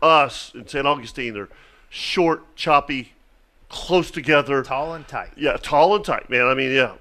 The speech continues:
Speaker 1: yeah. But Saturday, southeast winds five to ten, two to three. Uh, Sunday, southeast winds five to ten, so it, it,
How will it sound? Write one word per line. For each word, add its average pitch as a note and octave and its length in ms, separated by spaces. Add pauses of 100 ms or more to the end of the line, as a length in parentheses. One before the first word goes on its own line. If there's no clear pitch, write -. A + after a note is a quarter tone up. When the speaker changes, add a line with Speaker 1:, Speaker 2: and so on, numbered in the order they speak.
(120)
Speaker 1:
yeah. B2 120 (100)
But B2 180
Saturday, F#3 460
southeast G#3 560
winds F#3+ 220
five F3 260
to - 60
ten, F3 260
two F#3 200
to D#3 80
three. F3 460 (520)
Uh, B2+ 140 (100)
Sunday, G3 640 (500)
southeast E3 580
winds E3+ 260
five E3 260
to C#3 60
ten, E3+ 320
so C#3+ 340
it, A#2+ 200
it, C#3 140